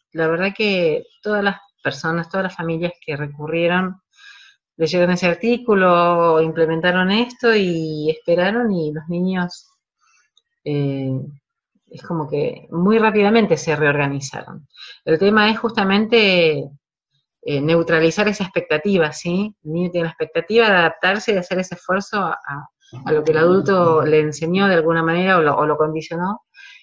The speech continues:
y a partir de esa conversación el niño también tiene que matar esa expectativa.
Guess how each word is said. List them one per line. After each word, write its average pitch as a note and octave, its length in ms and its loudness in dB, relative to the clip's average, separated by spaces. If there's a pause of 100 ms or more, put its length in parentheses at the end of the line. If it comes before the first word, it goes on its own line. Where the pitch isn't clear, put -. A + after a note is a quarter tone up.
(100)
y F3 80 0
a E3+ 60 0
partir E3 380 0
de F3+ 160 2
esa F3 180 -2
conversación E3 520 -4
el F3+ 120 0
niño E3+ 240 -2
también E3+ 300 -4
tiene D3 220 -6
que C#3+ 180 -4
matar C#3+ 360 -4
esa D3 180 -10
expectativa. - 640 -20